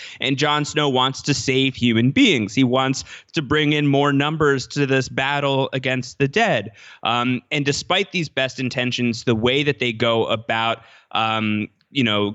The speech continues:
capitalizing on these intentions and doing the right thing becomes very unpopular, gets Jon literally killed briefly, and gets Daenerys chased out of Meereen on a dragon. She'd be dead if not for Drogon.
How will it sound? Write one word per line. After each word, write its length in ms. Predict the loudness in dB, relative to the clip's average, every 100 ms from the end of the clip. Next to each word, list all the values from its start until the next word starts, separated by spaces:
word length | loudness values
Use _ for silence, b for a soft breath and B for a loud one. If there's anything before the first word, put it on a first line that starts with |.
| -2
capitalizing 720 | -2 0 0 0 0 -2 -4
on 140 | -4
these 180 | -4 -6
intentions 500 | -8 -6 -4 -4 -2
and 160 | 0 2
doing 320 | 2 2 2
the 120 | 2
right 300 | 2 0 -4
thing 420 | -2 0 0 0 -4 B B B _
becomes 280 | -2 0 -2
very 400 | 0 2 4 2
unpopular, 880 | 0 -2 -2 -2 0 2 2 0 -4
gets 280 | -4 -4 -4
Jon 400 | -2 0 -2 -4 -4
literally 400 | 2 4 4 2
killed 500 | 0 0 0 2 0 -4 _ -14
briefly, 640 | -10 -8 -8 -2 0 0 -4 B
and 240 | -4 -2 0
gets 260 | -2 -2
Daenerys 560 | -2 0 2 2 0 -2
chased 480 | -2 0 0 -2 -2
out 260 | 0 0
of 120 | 0
Meereen 440 | -2 -2 0 0 2
on 160 | 0 0
a 40 |
dragon. 520 | 0 0 0 -2 -6
She'd 180 | -6 -8
be 100 | -8
dead 320 | -6 -2 0
if 160 | -2 -2
not 220 | -4 -4
for 140 | -6 -6
Drogon. 640 | -4 -4 -4 -4 -4